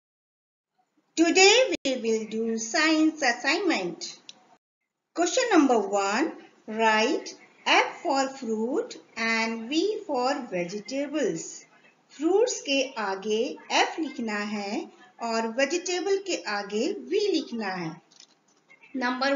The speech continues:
one, P O T A T O, potato is a vegetable. So, so here we will write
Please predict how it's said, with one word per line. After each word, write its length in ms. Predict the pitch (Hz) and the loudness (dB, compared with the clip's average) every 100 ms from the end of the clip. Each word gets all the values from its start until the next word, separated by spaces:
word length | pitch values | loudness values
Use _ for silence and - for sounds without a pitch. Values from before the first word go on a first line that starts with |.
| 233 | 0
one, 400 | 233 220 262 330 - - _ _ - | 0 0 0 -2 -8 -20 _ _ -2
P 380 | 349 381 - - | 2 4 2 0
O 340 | 240 262 285 302 - | 4 4 4 -2 -8
T 440 | 269 269 277 269 - | -4 -2 -2 -4 -4
A 340 | 220 240 277 294 - | -2 0 0 -4 -12
T 360 | 220 214 208 208 | -10 -8 -8 -6
O, 120 | 240 | -6
potato 1000 | 392 - 214 - 190 180 - 269 320 523 - - _ | -4 -4 -4 -2 -2 -4 -4 -2 -2 -4 -10 -20 _
is 280 | 277 359 339 247 | -2 0 0 -2
a 80 | 220 | -2
vegetable. 840 | 185 190 170 277 370 392 381 403 494 - - - | -2 -4 -4 -6 0 0 2 0 0 -4 -14 -14
So, 500 | - 285 247 208 - | -6 -4 -2 -4 -8
so 480 | - - 277 285 359 - - _ - _ | -12 -4 0 2 0 -6 -12 _ -20 _
here 480 | _ 349 403 453 415 | _ 0 0 0 -2
we 200 | 277 302 262 | -2 -2 -2
will 260 | 262 262 214 | -2 -2 -2
write 520 | 214 208 254 277 | 0 0 0 -4